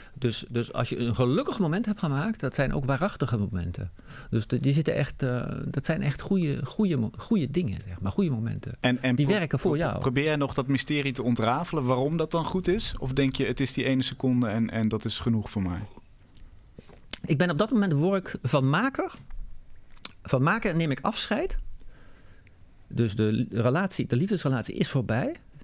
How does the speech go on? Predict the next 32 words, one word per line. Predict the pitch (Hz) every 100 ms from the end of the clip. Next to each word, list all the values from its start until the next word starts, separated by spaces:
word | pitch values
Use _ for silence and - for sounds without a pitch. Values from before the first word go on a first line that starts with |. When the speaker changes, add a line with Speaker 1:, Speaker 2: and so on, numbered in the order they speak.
| -
Speaker 1:
Dat | 131
wordt | 135 123
een |
vreemde. | 104 135 208 240 392 - - - - -
En | - 180
ik |
word | 190 175
een |
toeschouwer. | - - - 110 90 - - - - -
En | - -
dan | 151
ga | 175
je | 147
allemaal | 151 135
rare | 127 120
dingen | 180 208
zien. | 127 98
Dan | 90
denk | 120 117
je, | -
"Godverdikkie, | 110 - - - 151 160 - - - - - -
eh, | - - 92 98 104 104 92
je | 107
hebt | 120
daar | 120 113
te | 117
weinig | 110 104
verf | 170 170 147
op | 131
gedaan." | 117 110 95 92 95 - - - - - - - - - - -
Maar | 117
ja. | 120 101